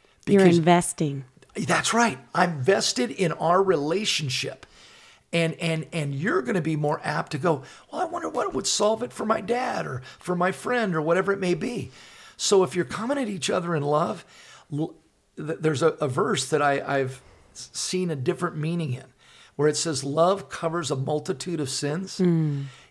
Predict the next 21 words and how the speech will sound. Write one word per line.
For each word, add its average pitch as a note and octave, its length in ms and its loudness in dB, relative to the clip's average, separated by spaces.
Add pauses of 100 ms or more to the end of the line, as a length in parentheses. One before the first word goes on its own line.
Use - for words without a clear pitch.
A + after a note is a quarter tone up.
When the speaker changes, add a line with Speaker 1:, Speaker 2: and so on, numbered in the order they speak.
(120)
Speaker 2:
If D3 240 -4 (100)
I G#3+ 500 -2
love D3 640 2
my C#3+ 180 -2
partner C#3+ 420 0
through C3+ 180 -6
the C3 100 -10
conflict E3+ 600 -4
resolution C#3 680 -4 (220)
process, - 800 -4 (640)
we F3 180 2
will G3 180 4
get F#3+ 360 2
to - 180 -4
a G3 40 -4
solution D3+ 760 -2 (260)
where C#3+ 200 4
our C#3 220 2
love C#3+ 500 0
is C3 140 -4
protected. - 760 -12